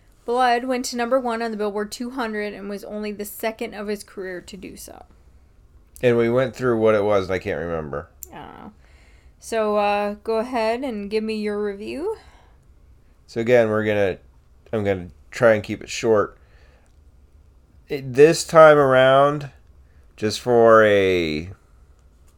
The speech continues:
Speaker 2: like, a quick thing, I didn't keep as much as I kept the first time. The stuff that I kept the first time is still in the playlist, but this is,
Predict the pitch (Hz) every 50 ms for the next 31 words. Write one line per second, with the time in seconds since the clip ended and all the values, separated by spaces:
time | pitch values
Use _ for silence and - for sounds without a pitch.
0 | _ _ _ _ _ _ _ _ _ _ - - - - - 104 90 80 90 87
1 | - - - 117 117 117 113 - - 123 117 117 117 120 120 - _ _ _ _
2 | - - - - _ _ - _ _ _ _ 117 120 120 113 110 120 123 120 110
3 | - - 123 117 - 110 101 101 104 101 101 104 117 117 101 101 98 - 120 104
4 | - - 95 - - 104 107 - - 113 98 95 90 92 104 127 143 - _ _
5 | _ _ - _ _ _ _ - _ _ - _ _ _ _ _ _ _ _ _
6 | - - - - - _ - - - 117 - - 147 131 127 - 123 117 107 -
7 | - 123 110 - 117 101 - 120 120 113 - - - 113 107 110 113 113 107 101
8 | - - - 113 113 110 110 107 104 98 92 82 - - - 95 98 113 123 143
9 | 165 165 - - - - - _ _ _ _ _ _ _ _ - - _ _ _
10 | _ _ - - - _ _ - 117 107 92 - - 110 107 98 110 113 110 104
11 | 98 98 95 92 - - - -